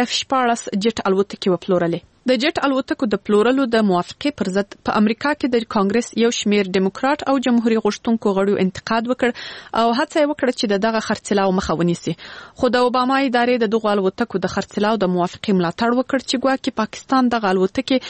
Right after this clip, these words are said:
د تروریستانو پر ضد په جګړه کې کاروي. په دې اړه چې امریکا پر دې هر څه سربیره ولې پاکستان ته دومره مرستې ورکوي، ښاغلی تقی وایي، د سی آی اي او امریکا د دفاع وزارت دریځ د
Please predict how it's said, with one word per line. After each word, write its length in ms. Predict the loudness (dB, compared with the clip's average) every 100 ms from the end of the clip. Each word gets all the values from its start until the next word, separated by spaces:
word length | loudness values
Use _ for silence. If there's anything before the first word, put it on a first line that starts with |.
| -16 -16 -2 -2
د 140 | 0 0
تروریستانو 600 | 0 0 0 0 2 0
پر 160 | 2
ضد 160 | 0 0
په 220 | -2 0
جګړه 240 | 0 0 -2
کې 160 | -2 -2
کاروي. 280 | -2 -2 -4 -10 _ -2
په 80 | 0
دې 100 | 2 2
اړه 120 | -2 0
چې 200 | -2 2
امریکا 300 | 2 2 -2 -2
پر 100 | -2 0
دې 80 | 0
هر 120 | -2 -6
څه 80 | -6 -4
سربیره 360 | -2 0 2 2
ولې 260 | 2 0
پاکستان 440 | -2 -6 -4 0 0
ته 60 | 0
دومره 220 | 0 2 0
مرستې 260 | -2 -2 -4
ورکوي، 280 | -4 -6 -6 -10 -16 -18 -10 -2
ښاغلی 360 | 0 2 2 2 -2
تقی 240 | -2 0 2
وایي، 180 | 2 2 0
د 60 | 0
سی 160 | 2 2
آی 100 | 2 2
اي 20 | 0 2
او 20 | 2 2
امریکا 340 | 0 0 -2 0
د 80 | -2
دفاع 240 | 0 0
وزارت 360 | 0 0 -2 -2 0
دریځ 240 | 0 0 0
د 60 | -2